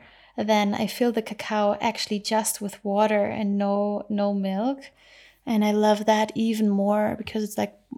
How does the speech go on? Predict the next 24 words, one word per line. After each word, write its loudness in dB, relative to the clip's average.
even 2
more 4
purity. 0
And 2
then 4
I 2
have 0
a 0
plate -2
of -2
our 2
white -2
grapefruits -2
and 0
oranges 0
from -2
the -2
garden. -2
So -2
my -2
vitamin 0
C -4
dose 0
is -2